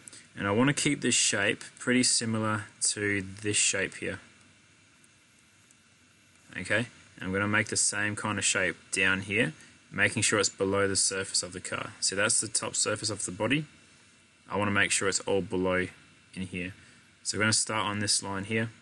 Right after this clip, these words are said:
Gonna click, come down to about here. All right.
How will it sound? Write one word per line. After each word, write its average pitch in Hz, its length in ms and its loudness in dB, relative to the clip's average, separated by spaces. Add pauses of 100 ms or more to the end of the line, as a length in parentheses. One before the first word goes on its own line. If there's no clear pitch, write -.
(800)
Gonna - 160 -18 (100)
click, - 560 0 (1300)
come 95 280 -8
down 110 400 2
to 104 140 -2
about 95 260 0
here. 135 340 0 (2250)
All 87 120 -6
right. - 160 -6